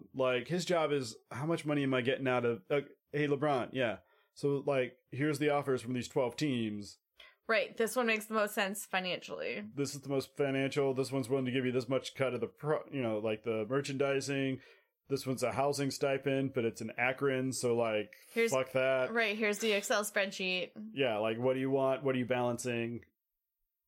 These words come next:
Speaker 2: Yeah,
Speaker 1: You, where do you
Speaker 2: it's
Speaker 1: wanna,
Speaker 2: just math.
Speaker 1: where do you wanna go today?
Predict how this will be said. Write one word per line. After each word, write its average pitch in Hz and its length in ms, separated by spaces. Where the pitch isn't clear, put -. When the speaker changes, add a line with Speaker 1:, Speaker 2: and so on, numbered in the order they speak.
Speaker 2:
Yeah, 208 200
Speaker 1:
You, 143 140
where 131 120
do 127 40
you 127 40
Speaker 2:
it's 120 60
Speaker 1:
wanna, 123 120
Speaker 2:
just 117 120
math. - 280
Speaker 1:
where 135 120
do 135 60
you 131 60
wanna 135 160
go 143 80
today? 151 360